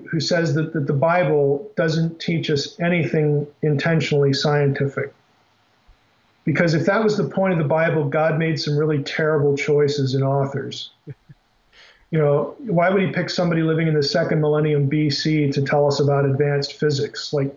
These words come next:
Speaker 1: like, God, couldn't you realize that that's just not gonna work out really well? You know, "Oh, God just downloaded all that information and secretly encrypted in a Bible code." Well, that's great. That means everybody who read it, nobody could understand it.
Speaker 2: Yeah,
Speaker 1: That's
Speaker 2: yeah. <laughs>
Speaker 1: wonderful. That, there's the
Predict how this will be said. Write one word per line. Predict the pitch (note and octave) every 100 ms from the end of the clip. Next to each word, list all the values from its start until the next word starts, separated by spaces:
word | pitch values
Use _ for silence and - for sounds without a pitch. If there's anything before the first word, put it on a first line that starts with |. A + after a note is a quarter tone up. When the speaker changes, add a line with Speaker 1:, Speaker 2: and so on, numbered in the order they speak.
| -
Speaker 1:
like, | D3+ C#3 -
God, | D#3 D3 C#3+
couldn't | C#3 E3
you | D#3
realize | C#3+ D#3+ D#3 D3
that | C3+
that's | C#3+ C#3
just | D3 C3+
not | D3+ C#3
gonna | C#3 B2+
work | B2+ B2
out | C#3 C#3 C3+
really | C#3 C3
well? | B2+ B2 B2 B2 - - - - - - -
You | D#3+
know, | D#3 G3+
"Oh, | D#4 F#3
God | E3+ A3+ G3
just | D#3+ E3+
downloaded | B3+ A#3 A3+ G3+ G3+ F#3+
all | F3+
that | F3+
information | F#3 F3 F3+ F3 F3+ F3+ E3+
and | E3+ E3+
secretly | - A3+ G#3 F3 F3+
encrypted | F3 - B3 -
in | E3 E3+
a |
Bible | F#3 A3 - F#3 D3+
code." | F3 D#3+ D3
Well, | D3+ A3+
that's | C4+ -
great. | F3+ G#3
That | G3 A#3
means | G#3 F3
everybody | G#3+ G3 F3+
who | E3
read | F3+ B3
it, | G3 F3
nobody | G3 A3 G#3
could | E3+
understand | E3+ D#3 - C#3+ B2+
it. | -
Speaker 2:
Yeah, | D3 C#3 B2
Speaker 1:
That's | B2 C3 D3
Speaker 2:
yeah. | F#3+
<laughs> |
Speaker 1:
wonderful. | A3 - - -
That, | G3+ E3
there's | F3+ A3 G#3+
the | F#3+